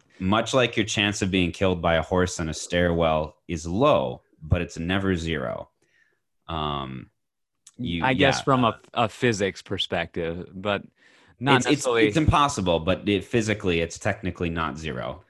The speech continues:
Speaker 1: <laughs>
Speaker 2: Mm-hmm. Um, yeah, it's, it's sort of, uh, one of those mathematical properties of translation and transcription. Essentially, you know, if you look at it yourself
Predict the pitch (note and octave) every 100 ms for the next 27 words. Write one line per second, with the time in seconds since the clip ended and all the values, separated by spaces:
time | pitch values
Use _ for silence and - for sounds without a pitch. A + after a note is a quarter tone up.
0 | - - _ _ A2 A2+ G#2+ G2 G2 F2+
1 | _ _ _ _ _ - G2+ F#2+ F#2 F#2+
2 | - - - G1+ G1+ G#2+ G2 F2 E2 E2
3 | - F#2+ - F#2 F2 D#2 E2 E2 D#2+ D#2
4 | - _ _ _ _ _ _ _ _ _
5 | A1+ G2+ F#2+ F2+ F2+ F2 D#2+ F2+ E2 E2
6 | F2 E2 E2 - E2 E2 E2 - - D#2+
7 | E2 E2 D#2 D#2 D2+ - _ _ - D#2
8 | D2+ - _ _ _ _ - - - B2+
9 | B2 G#2 A#2 A2+ - A2 G2+ F#2+ A2 G#2
10 | - G#2+ F#2+ - G2 F#2 F2+ F2+ G2+ F2+
11 | - F#2 E2+ E2+ E2 B1 E2+ D#2+ D#2+ F2+
12 | - F#2 G#2 G#2 G2+ F#2+ - - G2 -
13 | G2+ F#2+